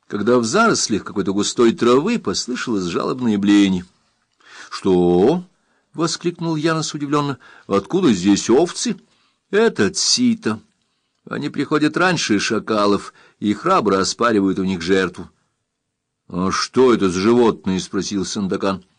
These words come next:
«Это грациозные леопарды, очень смелые и кровожадные.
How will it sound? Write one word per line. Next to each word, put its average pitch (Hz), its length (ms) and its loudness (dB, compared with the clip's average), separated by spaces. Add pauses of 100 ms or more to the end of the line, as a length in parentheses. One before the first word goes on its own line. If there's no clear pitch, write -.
(500)
«Это 196 380 2
грациозные 127 760 0
леопарды, 117 560 0 (560)
очень 98 320 -2
смелые 104 640 0
и 85 40 -2
кровожадные. 98 760 0